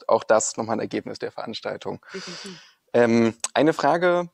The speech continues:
Speaker 1: eine weitere Frage habe ich, ähm, gerade weil du auch in deinem Eingangsstatement so über Hertie gesprochen hast, passt das sehr gut. Die Frage an dich ist, hast du eine Anregung, wie die Hertie-Stiftung konkret heute offensiver umgehen sollte mit der, deren N-S-Vergangenheit, also mit der Enteignung der Familie Tietz und ihrem Profit davon?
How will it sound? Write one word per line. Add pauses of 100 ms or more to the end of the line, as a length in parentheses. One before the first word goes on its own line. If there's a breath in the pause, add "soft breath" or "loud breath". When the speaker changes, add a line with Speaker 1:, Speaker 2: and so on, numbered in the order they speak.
Speaker 1:
eine
weitere
Frage
habe
ich,
ähm,
gerade
weil
du
auch
in
deinem
Eingangsstatement
so
über
Hertie
gesprochen
hast,
passt
das
sehr
gut. (520 loud breath)
Die
Frage
an
dich
ist, (580)
hast
du
eine
Anregung,
wie
die
Hertie-Stiftung
konkret
heute
offensiver
umgehen
sollte
mit
der,
deren
N-S-Vergangenheit,
also
mit
der
Enteignung
der
Familie
Tietz
und
ihrem
Profit
davon?